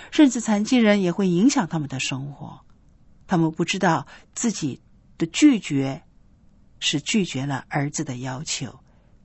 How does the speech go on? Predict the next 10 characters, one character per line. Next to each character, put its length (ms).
这 220
也 180
正 280
正 240
拒 200
绝 240
了 160
自 140
己 140
在 360